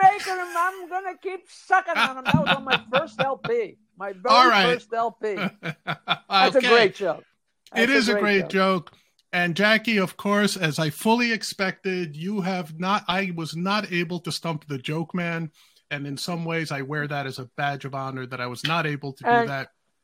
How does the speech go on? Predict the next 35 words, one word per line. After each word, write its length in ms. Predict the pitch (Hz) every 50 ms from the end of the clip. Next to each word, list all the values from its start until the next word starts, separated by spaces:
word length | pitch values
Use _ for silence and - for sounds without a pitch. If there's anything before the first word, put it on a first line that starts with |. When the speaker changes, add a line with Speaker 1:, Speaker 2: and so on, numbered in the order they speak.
| _ _ _ _
Speaker 1:
<clears throat> 180 | - - - 254
you 260 | 226 247 302 349 330 294
email 440 | 311 311 320 311 294 277 269 262
me 400 | 262 247 233 233 240 240 240 240 214 175
your 200 | 190 185 185 160
street 420 | - - - 247 254 269 269 254
address 720 | 240 202 185 202 196 196 196 190 - - - - - _ _ _ _ _ _ _ _ _ _ _ _ -
and 480 | 202 190 190 185 185 185 185 180 175
your 120 | 170 170 -
shirt 340 | - - 247 262 262 262
size, 720 | - - 196 185 180 180 180 175 170 170 170 160 - - _ _ _ _ -
and 460 | 175 165 160 160 160 160 156 151 - _ _ _ _ _ -
I 120 | 170 175
will 140 | 180 185 175
send 320 | - - 202 214 214 208 196
you 200 | 196 196 185 170
a 40 | - -
I 140 | 190 185 175
Stumped 300 | - - 190 185 170 -
Jackie 220 | 180 175 165 156
the 60 | 165
Joke 240 | 143 170 175 165 175
Man 260 | 175 170 160 156 143
t-shirt, 580 | - - 220 208 165 - 202 196 190 180 - _ _ _ _ _ _ _ _ _
and 140 | - 170 180
you 80 | 190 175
can 140 | 175 190 -
tell 200 | - 180 175 170
people 520 | - 180 180 175 - 170 170 165 156 - _ _ _ _ _ _ _ -
that 140 | 180 160 - _ _ -
it 40 | 185
was 180 | 165 160 143 151
a 40 | 151
consolation 760 | - 165 165 156 131 - 165 156 156 147 - - 147 135 -
prize. 380 | - 135 127 117 - - -